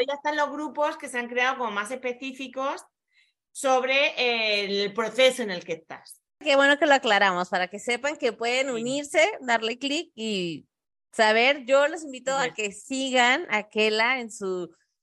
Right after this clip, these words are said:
Speaker 2: Instagram, donde viene toda la información. Ahí viene mucha más información, más específica de los temas que abordamos aquí. La verdad es que el tiempo a veces no nos, no nos alcanza para todo lo que quisiéramos compartir, pero si algo el episodio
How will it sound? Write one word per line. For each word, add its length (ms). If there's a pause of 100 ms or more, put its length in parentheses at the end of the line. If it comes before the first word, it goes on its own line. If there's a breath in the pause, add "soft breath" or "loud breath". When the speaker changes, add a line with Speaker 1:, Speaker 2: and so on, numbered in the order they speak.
(140)
Speaker 2:
Instagram, 720
donde 260
viene 300
toda 280
la 100
información. 760 (260 soft breath)
Ahí 220
viene 240
mucha 600
más 200
información, 560
más 220
específica 720
de 140
los 240
temas 280
que 80
abordamos 560
aquí. 380
La 120
verdad 220
es 120
que 100
el 80
tiempo 240
a 60
veces 460 (840 loud breath)
no 180
nos, 340
no 160
nos 240
alcanza 640
para 240
todo 220
lo 140
que 140
quisiéramos 580
compartir, 600
pero 220
si 240
algo 260
el 140
episodio 880